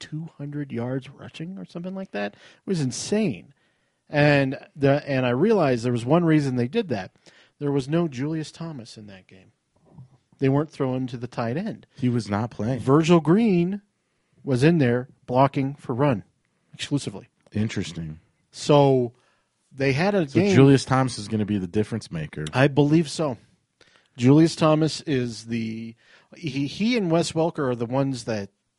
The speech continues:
Speaker 1: tend to make the most dynamic difference on this offense, because you notice the difference in the wa-, the way the Broncos ran when they played San Diego this time, when they had Wes Welker in there, as opposed to the last game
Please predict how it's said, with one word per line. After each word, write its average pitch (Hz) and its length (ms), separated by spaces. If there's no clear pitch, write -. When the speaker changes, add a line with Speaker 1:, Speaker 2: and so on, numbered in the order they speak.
Speaker 1:
tend 143 280
to 135 100
make 120 240
the 127 100
most 113 420
dynamic 117 760
difference 113 420
on 98 120
this 98 160
offense, 101 460
because 113 420
you 135 140
notice 160 280
the 147 80
difference 143 440
in 127 60
the 117 60
wa-, 117 200
the 120 100
way 131 80
the 123 80
Broncos 117 480
ran 117 400
when 110 140
they 104 100
played 107 260
San 113 280
Diego 117 340
this 147 220
time, 104 320
when 127 180
they 135 140
had 123 220
Wes 117 200
Welker 170 340
in 110 80
there, 107 200
as 113 160
opposed 113 340
to - 80
the 104 80
last 190 360
game 110 360